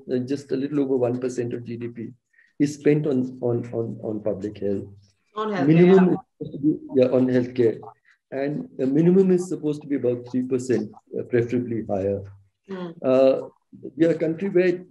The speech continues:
Speaker 1: double of that amount is spent on out-of-pocket for private spending.
Speaker 2: Hmm.
Speaker 1: So, uh, instead of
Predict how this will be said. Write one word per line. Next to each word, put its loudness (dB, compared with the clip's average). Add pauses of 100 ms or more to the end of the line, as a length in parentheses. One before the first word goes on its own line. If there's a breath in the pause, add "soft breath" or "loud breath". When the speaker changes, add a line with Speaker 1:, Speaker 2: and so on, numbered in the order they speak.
(460)
Speaker 1:
double 6
of 4
that 4
amount 2
is -4
spent -4 (120)
on -12
out-of-pocket -2 (220)
for -10
private -2
spending. -8 (320)
Speaker 2:
Hmm. -6
Speaker 1:
So, 2
uh, -4 (200)
instead 0
of 0